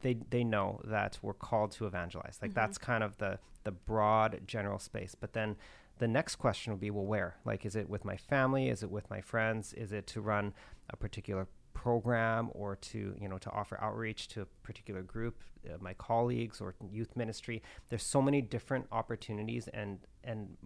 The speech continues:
Speaker 1: probably more needs than we could even imagine. So, you know, how would you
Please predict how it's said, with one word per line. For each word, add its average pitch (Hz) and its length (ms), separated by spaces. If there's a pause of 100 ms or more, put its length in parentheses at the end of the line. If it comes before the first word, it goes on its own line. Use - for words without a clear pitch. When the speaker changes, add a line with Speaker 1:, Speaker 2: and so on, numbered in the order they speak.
Speaker 1:
probably 113 360
more 107 320
needs 107 440
than 101 140
we 101 100
could 104 180
even 101 240
imagine. 98 640 (380)
So, 117 440 (580)
you 113 80
know, 110 80
how 135 280
would 151 180
you 127 300